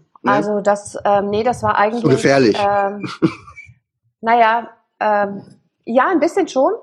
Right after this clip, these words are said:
Speaker 2: ein bisschen schon. Also in dem Bereich, äh, sind auch viele Anwälte unterwegs, die einem schnell was zwischen die Beine schmeißen. Ähm, ja, irgendwelche Gerichtsprozesse oder dass sie dich, äh,
Speaker 1: Mhm.
Speaker 2: festnageln wollen, dass du persönliche Rechte verletzt hättest oder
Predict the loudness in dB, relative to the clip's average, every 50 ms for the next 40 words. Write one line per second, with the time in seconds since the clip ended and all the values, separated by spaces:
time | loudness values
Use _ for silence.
0 | _ -4 -4 -2 -2 -4 -4 0 0 0 0 0 -2 -2 -2 -2 -2 0 0 0
1 | 0 0 2 2 2 2 0 -2 -2 -2 0 2 2 2 2 0 0 0 2 0
2 | 0 0 -2 -2 0 2 2 2 2 0 2 2 2 2 0 -2 -4 -2 -2 -2
3 | -2 0 -2 -2 -2 -4 -8 -6 -4 -2 -2 -2 -4 -6 -2 0 0 2 2 2
4 | 0 -2 -6 -10 -6 -4 -4 -2 0 0 0 0 0 -2 -4 -2 0 0 0 0
5 | 0 -2 -4 -6 -6 -6 -8 _ _ _ _ _ _ 0 2 4 4 4 2 0
6 | -2 -2 -4 -4 -4 -6 -6 -8 -10 -14 -16 -14 -12 -10 -8 -4 0 0 2 2
7 | 2 0 0 -2 -6 -12 _ -8 -4 -2 0 0 0 2 2 0 0 0 -2 -4
8 | -2 -2 -2 -4 -4 -4 -4 -4 -4 0 0 -2 0 2 2 2 4 4 4 4
9 | 2 2 2 2 0 0 -2 -4 -4 -6 -8 -6 -6 -6 -6 -2 0 0 0 0
10 | 0 0 0 2 2 0 2 4 2 2 2 0 -2 -4 -6 -6 -2 -2 -2 2
11 | 2 2 2 4 2 0 2 2 2 2 2 -2 -6 _ _ _ _ 0 0 2
12 | 2 -2 0 2 2 2 2 0 -2 -8 -2 -2 -2 0 2 0 2 2 0 -2
13 | 0 0 2 2 2 2 0 -2